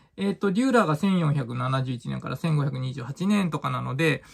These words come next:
ギリギリですね。まあ、あの、十六世紀の後半になって鉛筆が発見されるので、実は被ってないんですよ、この人たちは。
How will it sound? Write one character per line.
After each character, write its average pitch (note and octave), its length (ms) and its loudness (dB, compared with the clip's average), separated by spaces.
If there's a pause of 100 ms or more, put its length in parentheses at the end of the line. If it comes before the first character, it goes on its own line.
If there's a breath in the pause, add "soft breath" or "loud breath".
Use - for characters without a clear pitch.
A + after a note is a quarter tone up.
(360 loud breath)
ギ E3+ 200 4
リ C4 100 4
ギ C4 80 2
リ B3+ 120 2
で G#3 120 4
す D3+ 40 -2
ね。 D3+ 60 0
ま C#3+ 280 2
あ、 - 20 0
あ D3 40 2
の、 D3+ 280 2 (400 soft breath)
十 G3 180 2 (580)
六 A#3 240 4
世 C4+ 180 4
紀 G3 100 -2
の D3+ 100 2
後 C#4 340 4
半 C4+ 200 4
に C4 140 -2
な B3 120 2
っ - 60 -8
て D#3 120 0
鉛 D#3 220 4
筆 D#3 140 -4
が E3 80 4
発 D#3+ 200 -2
見 D#3 160 0
さ D#3+ 100 2
れ D3 100 2
る D3 60 0
の A#2+ 220 -2
で、 C3+ 180 0
実 E3+ 220 2
は - 100 4
被 G3+ 180 4
っ C#4+ 40 2
て - 120 -2
な D3 120 4
い E3 80 0
ん - 20 0
で B2+ 80 -4
す - 80 -10
よ、 C3+ 60 -6
こ C#3+ 100 -6
の C3+ 80 -2
人 D3 160 -10
た B2+ 140 -10
ち - 100 -14
は。 - 160 -14